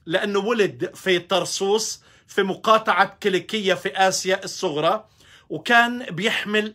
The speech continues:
الجنسية الرومانية. طبعا كان له الحق إنه يرفع الدعوة لقيصر، إنه أي تصل قضيته إلى روما، لأنه مش رايح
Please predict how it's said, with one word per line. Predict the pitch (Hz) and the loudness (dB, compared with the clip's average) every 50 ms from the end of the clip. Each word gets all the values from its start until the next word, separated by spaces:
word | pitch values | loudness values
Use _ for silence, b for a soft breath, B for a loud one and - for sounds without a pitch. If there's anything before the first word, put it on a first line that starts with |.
| - | -6
الجنسية | 214 190 180 143 123 185 180 175 175 - - 226 220 196 185 202 214 214 | -4 -4 -4 -2 -2 -2 -2 -2 -4 -4 -4 -4 -4 0 0 0 0 2
الرومانية. | 214 185 180 185 185 185 180 180 151 127 113 - _ _ b b b b b b b b b b | 0 0 0 0 0 0 -2 -2 -4 -6 -12 -16 _ _ b b b b b b b b b b
طبعا | - 247 240 208 190 208 208 226 226 - _ _ _ _ _ _ _ _ _ _ _ _ _ - - - _ - | 2 4 4 6 4 4 2 0 -4 -10 _ _ _ _ _ _ _ _ _ _ _ _ _ -20 -20 -20 _ 0
كان | 208 196 190 202 | 2 2 2 2
له | 233 233 220 226 | 0 2 2 2
الحق | 208 - - - 214 233 226 - - - | 2 2 0 2 2 0 0 -2 -6 -6
إنه | 214 190 190 | -4 -2 2
يرفع | 190 202 214 214 - - 208 175 185 | 2 2 2 2 2 2 4 4 4
الدعوة | 160 123 - - 214 214 190 180 185 190 202 214 208 b b b b b b - | 2 0 2 4 4 4 4 4 2 2 0 -2 -6 b b b b b b -2
لقيصر، | 160 180 185 190 190 - - _ - 180 214 185 - - 175 180 185 - 202 | 2 4 4 4 4 0 -4 _ 2 2 2 2 0 -2 -2 -2 -2 -2 -4
إنه | 190 190 180 180 202 | -4 -2 -2 0 0
أي | 196 190 | -2 -2
تصل | 190 - 233 220 - 214 196 185 180 180 | -2 -4 -4 -2 0 0 0 2 2 2
قضيته | 185 185 - - - 196 185 143 202 220 208 - - - 190 208 202 - | 0 0 -2 -4 -2 -2 0 0 0 -2 -2 -4 -6 -4 -4 -4 0 0
إلى | 190 180 180 180 185 190 190 B B B B B B B _ | 0 2 4 4 2 2 0 B B B B B B B _
روما، | 160 175 202 220 220 196 190 196 202 202 | 0 4 6 6 6 6 4 4 2 2
لأنه | 185 190 - 202 196 190 185 180 180 180 180 - - | 2 -2 -2 -2 -2 -2 0 0 0 0 -2 -4 -6
مش | 180 160 - - | -8 -6 -4 0
رايح | 196 208 214 208 - - - - | 0 2 2 0 -2 -6 -10 -12